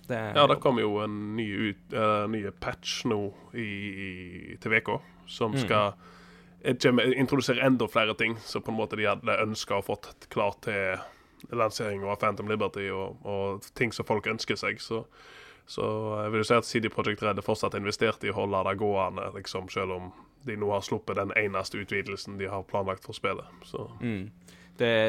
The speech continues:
Speaker 1: det, de må jo slippe ut det nytt materiale, sånn at de faktisk gjør seg kvalifisert til Best Ongoing Game, eh, prisen på The Game Awards. Som
Speaker 2: Ja.
Speaker 1: er en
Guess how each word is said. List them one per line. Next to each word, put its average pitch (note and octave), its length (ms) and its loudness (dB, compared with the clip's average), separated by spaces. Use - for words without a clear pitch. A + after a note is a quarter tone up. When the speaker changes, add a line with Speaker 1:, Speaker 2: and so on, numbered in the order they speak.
Speaker 1:
det, A#2 200 0
de B2+ 80 2
må A#2+ 180 2
jo B2 200 2
slippe - 440 -4
ut G#2+ 140 -4
det A2+ 100 -2
nytt G#2 160 -4
materiale, G#2 420 0
sånn G#2+ 200 -2
at - 40 -8
de G#2+ 140 -4
faktisk G#2+ 300 -6
gjør G2 100 0
seg G2+ 200 -4
kvalifisert A2 540 -2
til G#2 140 0
Best - 320 -4
Ongoing G2 560 0
Game, G#2 380 2
eh, A2 580 2
prisen G#2+ 340 -4
på G2+ 140 0
The F#2+ 60 -4
Game B2+ 180 0
Awards. F#2+ 460 0
Som B2+ 140 6
Speaker 2:
Ja. - 20 8
Speaker 1:
er - 140 2
en - 240 -14